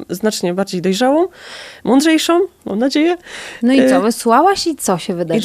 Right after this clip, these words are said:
Speaker 1: dosłownie po kilku dniach zaczęły wpływać propozycje wydawnicze, a ja byłam w totalnym szoku, bo ja myślałam, że nikt się po prostu nie odezwie, powie, „Dziewczyno, daj sobie spokój”, a tu po prostu jedna po drugiej.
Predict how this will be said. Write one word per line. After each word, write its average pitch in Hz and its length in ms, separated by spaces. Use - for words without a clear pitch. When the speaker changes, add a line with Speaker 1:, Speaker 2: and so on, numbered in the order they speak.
Speaker 1:
dosłownie 302 320
po 226 140
kilku 262 280
dniach 220 220
zaczęły 220 460
wpływać 202 420
propozycje 196 520
wydawnicze, 180 520
a 165 60
ja 170 80
byłam 196 160
w - 20
totalnym 190 360
szoku, 214 300
bo 220 80
ja 185 80
myślałam, 185 420
że 180 120
nikt 214 240
się - 100
po 185 80
prostu 196 200
nie 185 140
odezwie, 202 300
powie, 185 420
„Dziewczyno, 208 460
daj 185 120
sobie 165 240
spokój”, - 420
a 175 100
tu 202 120
po 190 100
prostu 208 440
jedna 208 280
po 185 120
drugiej. 180 360